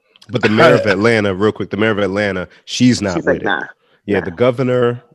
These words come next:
Speaker 1: wants to do it. The mayor's like, "No, fuck that." S-, and it's the flip in, um, Nevada. Uh, the, uh, mayor of Vegas is saying open, but the governor of Nevada is saying, No, no, no,
Speaker 3: And
Speaker 1: we're
Speaker 3: they
Speaker 1: not
Speaker 3: said
Speaker 1: gonna
Speaker 3: that the mayor of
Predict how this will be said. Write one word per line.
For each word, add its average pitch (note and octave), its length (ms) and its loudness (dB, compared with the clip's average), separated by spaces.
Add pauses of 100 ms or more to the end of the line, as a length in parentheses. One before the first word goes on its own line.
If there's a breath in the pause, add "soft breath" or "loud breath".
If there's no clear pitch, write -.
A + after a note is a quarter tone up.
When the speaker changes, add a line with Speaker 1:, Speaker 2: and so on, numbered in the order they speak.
Speaker 1:
wants G2 280 -2
to G#2+ 60 -10
do G2 140 0
it. F#2+ 120 -4
The F#2 80 -8
mayor's F#2 280 -4
like, F2 120 -6
"No, F2 160 -6
fuck - 260 -8
that." F2 240 -8 (260 soft breath)
S-, - 160 -14
and G#2+ 160 -2
it's - 140 -4
the - 80 -8
flip A2+ 300 -2 (100)
in, G2+ 240 -2
um, F2 360 -4
Nevada. F2+ 540 0 (600 loud breath)
Uh, F#2+ 240 0
the, F2 460 -4 (420)
uh, F2 260 -2
mayor G2 480 2
of F2+ 160 -4
Vegas F2 360 -2
is F2+ 100 -4
saying F2 460 -2
open, F#2 500 -2 (440 soft breath)
but F2 340 0
the F2 540 -8 (220)
governor F2 400 -2
of D#2+ 80 -8
Nevada E2 320 -6
is E2 100 -4
saying, E2+ 220 -2
No, D#2+ 180 -8 (240)
no, - 200 -18 (160)
no, F2 60 -6
Speaker 3:
And D#2+ 80 -8
Speaker 1:
we're - 80 -6
Speaker 3:
they F#3 80 0
Speaker 1:
not F#3+ 80 -4
Speaker 3:
said G#3+ 80 -4 (100)
Speaker 1:
gonna F3 100 -6
Speaker 3:
that - 80 -12
the D#3 60 -4
mayor D#3+ 500 -2
of D#3+ 120 -8